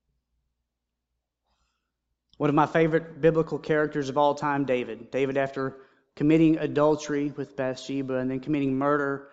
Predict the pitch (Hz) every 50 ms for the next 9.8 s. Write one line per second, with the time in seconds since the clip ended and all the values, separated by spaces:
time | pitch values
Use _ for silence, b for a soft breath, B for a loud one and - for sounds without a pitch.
0 | B B B B - - - - 147 139 135 135 - - 160 143 135 147 151 143
1 | 139 - - - - 143 139 135 131 131 131 147 147 143 139 - 143 139 131 135
2 | - - 143 131 - - 175 170 170 160 151 147 147 143 135 139 139 147 147 156
3 | 151 151 156 143 135 127 127 123 - - 139 123 123 - - - - - _ _
4 | _ _ _ _ b b b b b b b b b b b 131 143 156 156 160
5 | 156 151 - 185 180 180 175 151 160 156 151 180 196 202 196 185 190 175 165 156
6 | 147 - 160 160 160 156 156 147 135 - B B B B B - 147 160 175 165
7 | 175 165 147 143 139 139 156 165 156 - - - 147 135 123 123 - - B B
8 | B B B B B B _ _ _ - 156 143 139 127 120 156 165 175 170 165
9 | 156 147 143 151 156 156 147 - - 127 123 127 - - -